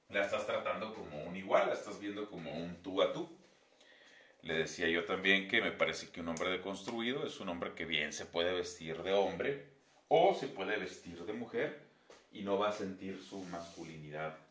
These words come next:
frágil. Este,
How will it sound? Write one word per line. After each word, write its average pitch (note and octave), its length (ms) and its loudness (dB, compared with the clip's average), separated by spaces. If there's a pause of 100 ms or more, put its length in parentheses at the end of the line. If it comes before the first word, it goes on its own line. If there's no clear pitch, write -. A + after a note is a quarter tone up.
(200)
frágil. - 480 0 (1040)
Este, D2 1300 -4